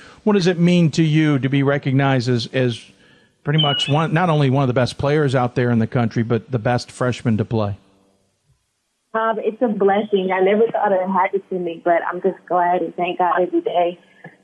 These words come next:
Speaker 2: that it, it happened to me just my freshman year. And it's really crazy.
Speaker 1: Yeah, I was gonna s-, I mean, I, I'm sure you have goals, but they're not necessarily there the freshman year. I'm sure you would,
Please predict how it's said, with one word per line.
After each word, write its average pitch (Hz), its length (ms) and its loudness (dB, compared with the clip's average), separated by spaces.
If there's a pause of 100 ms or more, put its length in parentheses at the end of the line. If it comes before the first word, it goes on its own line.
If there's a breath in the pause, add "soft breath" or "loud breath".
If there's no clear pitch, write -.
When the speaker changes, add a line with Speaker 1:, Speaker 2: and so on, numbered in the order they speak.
Speaker 2:
that 170 340 -2 (240)
it, 170 480 0 (180)
it 185 120 2
happened 180 380 -2
to 202 60 2
me 170 240 2
just 165 240 -2
my 156 260 -2
freshman 160 520 -2
year. 160 400 2 (160)
And 165 160 0
it's 165 200 -2
really 160 220 0
crazy. 160 680 -4 (320)
Speaker 1:
Yeah, 165 240 2
I 156 120 0
was 160 160 0
gonna 170 160 2
s-, - 320 -6
I 156 140 0
mean, 165 160 2
I, 165 260 -4
I'm 175 160 0
sure 190 200 0
you 185 180 4
have 156 240 2
goals, 156 540 0 (200)
but 143 180 -2
they're 156 120 0
not 165 240 0
necessarily 170 500 2
there 160 180 2
the 139 140 -4
freshman 151 500 -2
year. 120 360 0
I'm 151 140 -2
sure 170 220 -2
you 156 160 0
would, 151 220 2